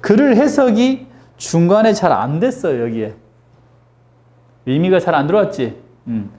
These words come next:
안 들어왔음에도 불구하고 우리가 어떻게, 소재예요. 핵심어를 찾으니까 답을 찾기가 좀 편하죠? 음.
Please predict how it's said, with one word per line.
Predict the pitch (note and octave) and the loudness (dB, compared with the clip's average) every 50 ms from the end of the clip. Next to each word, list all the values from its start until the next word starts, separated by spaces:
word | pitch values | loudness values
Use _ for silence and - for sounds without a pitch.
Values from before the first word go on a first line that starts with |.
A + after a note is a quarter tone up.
| - - - - | -20 -20 -6 -2
안 | B2+ C3+ D#3+ F3+ | 2 2 4 4
들어왔음에도 | A3+ B3+ A#3 A3 A3+ - G#3+ G#3 G3+ F#3+ F#3 C#3 | 4 4 2 2 2 2 2 4 4 4 2 0
불구하고 | - C#3 D3 D#3 E3 D#3 D3+ D3 D3+ F3 D3+ | 0 0 0 2 2 2 2 2 2 0 0
우리가 | C3 C3 C3+ D#3 C#3 | 0 0 2 2 0
어떻게, | A#2 A2 B2+ - - A#2+ G#2+ G#2+ - - - - - _ _ - - - _ _ _ _ _ - - | 0 0 -4 -6 -6 -6 -6 -6 -10 -18 -20 -20 -20 _ _ -20 -20 -20 _ _ _ _ _ -18 -16
소재예요. | - - - - D#4 D4+ D#4 D4 C#4 A#3 F#3 C#3 G#2+ G2 - - - - _ _ _ _ - | -16 -6 -2 -2 -2 0 0 2 4 4 4 2 2 -2 -6 -10 -18 -20 _ _ _ _ -6
핵심어를 | - C#4 C#4 - - D4 C4 C4 B3+ A#3+ A#3 A3 | -4 -4 -4 -2 0 2 4 4 4 4 4 2
찾으니까 | - - - A#3+ G#3+ A#3 G#3+ G3+ G3 - F#3 F3 | 0 -2 -6 -4 -2 0 0 0 2 0 -2 -2
답을 | - - - C3+ D3+ F3+ F#3+ | 0 0 0 2 2 2 0
찾기가 | - - G3 G3 - F#3+ D#3+ | 0 -2 -4 -2 -2 -2 -2
좀 | D#3 D#3 D3+ | 0 -4 -2
편하죠? | - - A#3 B3+ A3+ F3 F#3+ F#3+ G#3+ G#3+ - - - - - _ _ - - - _ _ _ _ _ - | -2 0 0 2 2 2 2 0 0 -2 -6 -12 -20 -20 -20 _ _ -20 -20 -20 _ _ _ _ _ -8
음. | A#2 G#2+ G2 F#2 F#2 G2+ | -8 -6 -6 -8 -10 -16